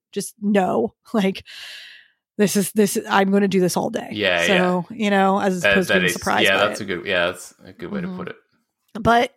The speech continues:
Speaker 1: but
Speaker 2: Yeah.
Speaker 1: yeah, you
Speaker 2: And
Speaker 1: know,
Speaker 2: then
Speaker 1: any-, and anyone can do, anyone
Speaker 2: Yeah.
Speaker 1: can do these races. Like, you don't have to know how to do every obstacle. Like, if,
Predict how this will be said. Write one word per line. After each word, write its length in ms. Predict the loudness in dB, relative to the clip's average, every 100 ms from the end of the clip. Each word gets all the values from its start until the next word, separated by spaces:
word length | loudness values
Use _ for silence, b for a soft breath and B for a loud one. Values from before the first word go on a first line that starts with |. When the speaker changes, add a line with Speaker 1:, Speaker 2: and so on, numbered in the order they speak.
| -4
Speaker 1:
but 160 | -2
Speaker 2:
Yeah. 460 | 2 4 4 2 -2 -16 -20
Speaker 1:
yeah, 80 | -20
you 140 | -8 -4
Speaker 2:
And 60 | 0
Speaker 1:
know, 160 | 0
Speaker 2:
then 80 | 2
Speaker 1:
any-, 140 | 0 -2 -8 -6
and 140 | -2 0
anyone 340 | 0 0 0
can 140 | 0
do, 540 | 0 2 2 2 -2 -6
anyone 300 | -6 -4 -4 -6
Speaker 2:
Yeah. 20 |
Speaker 1:
can 140 | -6 -2
do 160 | 0
these 220 | 0 0
races. 520 | -2 -4 -2 -4 -2 2
Like, 300 | 2 2 B B B B B B _
you 140 | 0 2
don't 220 | 2 2
have 240 | 0 0
to 80 | -2
know 220 | 0 2
how 160 | 4 2
to 180 | 0 -4
do 240 | -2 0
every 260 | 0 2 0
obstacle. 720 | 0 -2 -4 0 2 4 4
Like, 280 | 2 0 -2
if, 220 | -6 -6